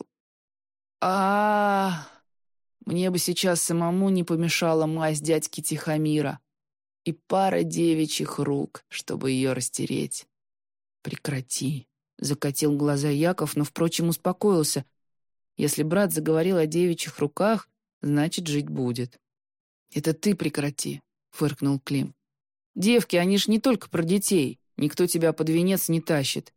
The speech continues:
и делать маленьких якушат с ними не заставляет. А расслабиться, да отдохнуть малость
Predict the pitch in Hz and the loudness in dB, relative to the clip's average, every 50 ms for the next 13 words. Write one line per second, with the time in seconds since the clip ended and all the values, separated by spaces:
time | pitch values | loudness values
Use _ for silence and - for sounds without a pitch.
0 | _ _ - 147 151 139 156 165 160 151 151 160 160 165 160 156 151 151 - - | _ _ -2 -2 0 2 4 2 2 2 2 0 0 2 2 2 0 0 -2 -6
1 | 143 - 151 151 - 170 165 - 208 208 202 - - 156 147 139 135 135 139 139 | -4 -2 -2 -2 0 -2 0 2 0 2 2 2 0 2 2 2 2 2 0 0
2 | 143 156 147 - - 180 180 175 170 156 139 131 123 117 - _ _ _ _ _ | 0 -2 -2 0 0 0 2 2 2 0 0 -2 -4 -6 -10 _ _ _ _ _
3 | - - - 151 151 147 - - - 165 185 220 262 285 240 226 190 - - - | -8 -4 -2 -2 -2 -2 -2 -2 0 0 2 4 4 4 4 2 2 0 -4 -6
4 | - 135 - - - - _ _ - 135 143 143 135 131 135 143 143 - - 175 | -6 -8 -10 -10 -14 -20 _ _ -6 -2 -2 0 0 0 0 -2 -2 -2 0 0
5 | 226 269 269 226 214 190 156 139 135 127 127 - - - | 0 2 2 2 2 2 2 0 -2 -2 -4 -6 -10 -12